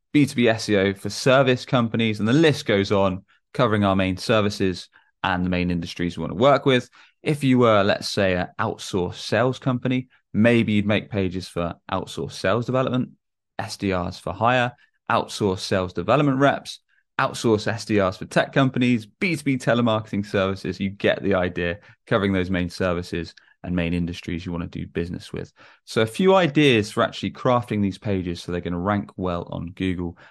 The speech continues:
have a good chance to collect that organic traffic and drive inbound leads is you can review the top three organic listings. So if you actually search for those main keywords, see what's ranking top three already,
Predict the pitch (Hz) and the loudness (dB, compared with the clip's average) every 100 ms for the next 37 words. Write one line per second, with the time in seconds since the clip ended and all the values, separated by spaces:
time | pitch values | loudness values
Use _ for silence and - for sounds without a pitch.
0 | _ - 87 - 101 - - 92 87 - | _ -12 -8 -4 -6 -6 -4 -4 -4 -8
1 | - - - 85 87 - - 92 - - | -14 -12 -8 -6 -8 -12 -8 -6 -6 -6
2 | - 95 92 92 - - 98 - - _ | -6 -4 -6 -8 -8 -8 -6 -8 -10 _
3 | _ - 98 90 87 85 87 85 85 90 | _ -14 -8 -2 -2 -2 -4 -2 -4 -4
4 | 92 87 82 - - 143 143 - - _ | -2 -4 -8 -4 2 2 0 -12 -20 _
5 | _ 117 117 107 104 127 107 104 - 165 | _ -4 0 0 4 2 2 0 2 0
6 | - - 131 113 101 101 110 104 - - | 0 0 2 2 0 0 0 0 -2 -2
7 | 101 - - 90 87 92 - 92 87 98 | -2 -2 -4 -2 -4 -8 -6 -6 -2 -2
8 | - - 87 - 120 107 - 90 92 90 | -2 -6 -8 -2 0 0 -2 -4 -2 -2
9 | 92 90 87 92 87 90 85 - - - | -4 -6 -6 -4 -2 -2 -4 -8 -20 -20
10 | _ - 147 123 107 - 113 104 98 92 | _ -2 2 2 0 0 0 0 -2 -4
11 | - - - 92 87 101 139 | -4 -6 -4 -2 0 2 2